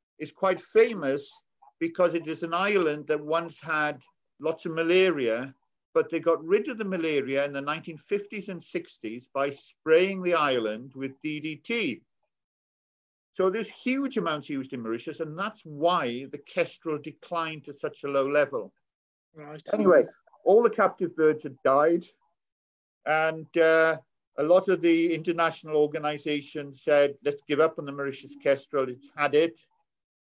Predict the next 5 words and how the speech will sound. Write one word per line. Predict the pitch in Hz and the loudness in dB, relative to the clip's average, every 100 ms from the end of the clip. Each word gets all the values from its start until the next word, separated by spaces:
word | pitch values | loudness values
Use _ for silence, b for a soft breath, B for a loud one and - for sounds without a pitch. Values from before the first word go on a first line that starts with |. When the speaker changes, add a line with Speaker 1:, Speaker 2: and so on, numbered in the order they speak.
| _ _ _ _ - | _ _ _ _ -6
Speaker 1:
And, | 151 156 156 156 151 - | 0 2 0 -4 -6 2
uh, | 160 160 160 147 - _ _ _ _ _ _ _ - | 6 8 6 4 -4 _ _ _ _ _ _ _ -2
I | 170 | 0
thought, | 170 185 180 | 2 2 2
"No, | 175 202 214 147 | 2 2 4 2